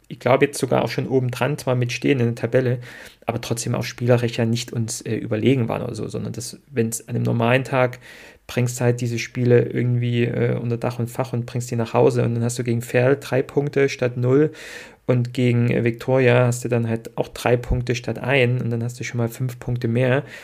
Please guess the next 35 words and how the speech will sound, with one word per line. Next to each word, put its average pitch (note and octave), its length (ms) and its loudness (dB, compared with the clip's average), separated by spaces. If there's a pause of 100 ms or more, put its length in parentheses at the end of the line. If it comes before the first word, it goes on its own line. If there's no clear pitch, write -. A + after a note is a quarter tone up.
(320)
Und A#2+ 140 0
das B2 100 2
sind D3 120 4
die C#3 100 8
fünf D3 300 2
Punkte, D3+ 300 4
die C3 140 2
uns C3 180 2
aktuell C3 420 2
fehlen, C3+ 420 2
um B2+ 160 -4
auf - 160 -2
den B2+ 140 -2
Relegationsplatz B2+ 800 0
zu A#2+ 100 -6
stehen. - 480 -8 (140)
Da - 100 -2
muss D3+ 260 4
natürlich D3+ 400 4
dann C#3 200 2
auch C#3 140 2
schon C3+ 200 -4
alles C3 420 -2
optimal B2 460 0
laufen, D#3 420 4 (640)
das B2 140 -4
stimmt. F3 360 0 (680)
Aber A#2+ 280 6
im A#2+ 100 4
Endeffekt C3+ 640 0
sind's C3 300 -6
halt B2+ 200 0
wirklich C3 440 -2
ärgerliche B2 520 4
Punkte C#3+ 680 4